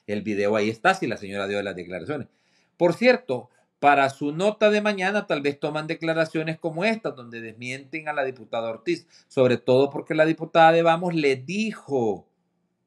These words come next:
que en su portal de transparencia, claudiaortiz punto org, estaba el anuncio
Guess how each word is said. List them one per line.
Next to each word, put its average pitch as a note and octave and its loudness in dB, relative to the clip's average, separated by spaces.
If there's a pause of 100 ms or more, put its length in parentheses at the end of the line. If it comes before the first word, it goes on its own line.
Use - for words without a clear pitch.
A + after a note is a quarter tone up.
(560)
que E3 0
en E3 -4
su E3+ -2
portal E3+ 0
de E3+ -4
transparencia, E3+ -2
claudiaortiz C3+ -2
punto D#3+ -4
org, E3 4
estaba E3+ 2
el C#3 -2
anuncio C#3 -8